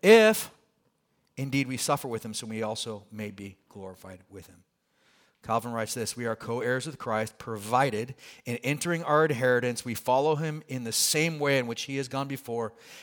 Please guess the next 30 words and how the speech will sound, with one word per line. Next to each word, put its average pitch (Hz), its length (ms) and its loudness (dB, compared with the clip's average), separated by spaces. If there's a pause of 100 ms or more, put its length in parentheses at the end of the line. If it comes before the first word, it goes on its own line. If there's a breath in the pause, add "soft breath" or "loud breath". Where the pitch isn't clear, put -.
and 117 180 -6
he 123 80 -2
thus 135 380 6
made 143 360 2
mention 131 360 -4
of 120 100 -8
Christ 120 400 0
because 113 300 -10
he 110 100 -6
is 107 80 -8
designed 120 400 -4
to 143 80 -2
pass 127 300 -4
over 127 180 -8
by 120 140 0
these 120 160 -6
steps - 260 -6
to - 80 -14
an 117 60 -10
encouraging 113 460 -10
strain. 110 300 -10 (380 loud breath)
God's 120 340 6
inheritance 143 540 -2
is 139 140 -4
ours 113 260 0
because 127 460 -2
we 143 140 -2
have 127 260 2
his 135 160 -4
grace, 113 440 -2